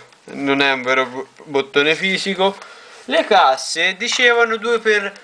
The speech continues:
dieci watt se non sbaglio, effettivamente è abbastanza spesso come televisore,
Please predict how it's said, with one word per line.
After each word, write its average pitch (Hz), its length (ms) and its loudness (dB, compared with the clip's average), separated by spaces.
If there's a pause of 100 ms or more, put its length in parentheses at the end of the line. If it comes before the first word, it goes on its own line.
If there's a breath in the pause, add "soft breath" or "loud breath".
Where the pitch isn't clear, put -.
(200 loud breath)
dieci 190 540 0
watt 135 440 2
se 123 160 -12
non 120 140 -4
sbaglio, 110 640 0 (300 loud breath)
effettivamente 233 800 2
è 165 80 0
abbastanza 160 600 0
spesso 143 500 -2
come 123 260 -2
televisore, 107 760 -4